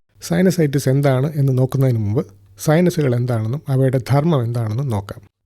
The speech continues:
തലയൊട്ടിയിൽ മൂക്കിന് ചുറ്റാകെ കാണപ്പെടുന്ന വായു നിറയ്ക്കപ്പെട്ട അറകളാണ് സൈനസുകൾ. ഇവ തലയൊട്ടിയുടെ ഭാരം കുറയ്ക്കുന്നു. ഇവ മൂക്കിലെ ശ്ലേഷ്മ സ്തരത്തിന്റെ വിസ്തീർണം കൂട്ടുന്നതിനാൽ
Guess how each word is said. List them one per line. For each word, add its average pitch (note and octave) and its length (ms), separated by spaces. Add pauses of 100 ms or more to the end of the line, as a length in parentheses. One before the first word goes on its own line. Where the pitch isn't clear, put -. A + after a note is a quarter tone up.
(120)
തലയൊട്ടിയിൽ D3 520 (280)
മൂക്കിന് E3+ 400
ചുറ്റാകെ B2 480
കാണപ്പെടുന്ന B2 420
വായു C3 320
നിറയ്ക്കപ്പെട്ട B2 520
അറകളാണ് A#2+ 600 (300)
സൈനസുകൾ. C#3 460 (360)
ഇവ D#3 220
തലയൊട്ടിയുടെ C#3 760
ഭാരം C3+ 300
കുറയ്ക്കുന്നു. G2+ 420 (340)
ഇവ D#3 220
മൂക്കിലെ C#3+ 680
ശ്ലേഷ്മ D#3 480
സ്തരത്തിന്റെ B2+ 520
വിസ്തീർണം D3+ 480
കൂട്ടുന്നതിനാൽ C3 640